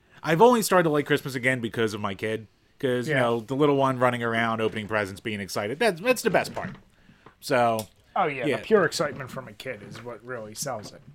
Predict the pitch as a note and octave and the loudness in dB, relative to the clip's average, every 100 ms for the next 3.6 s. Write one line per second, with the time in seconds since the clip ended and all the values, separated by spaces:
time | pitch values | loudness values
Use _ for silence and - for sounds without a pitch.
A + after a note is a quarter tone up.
0 | - - D3 G#2 C#3+ C3 F3+ E3+ D#3+ D#3 | -18 -2 0 0 0 6 8 8 4 4
1 | C#3 B2 F#3 G3 F3 D3+ D3+ D3+ B2+ C#3 | 2 2 4 6 4 2 2 2 2 0
2 | C#3 B2+ C3 A#2+ C3 A#2+ A#2 A2 A2+ A#2+ | -4 -4 -6 -4 -4 -4 -8 -6 -6 -8
3 | A#2+ A2 A2+ A2+ A2 | -12 -8 -4 -4 -6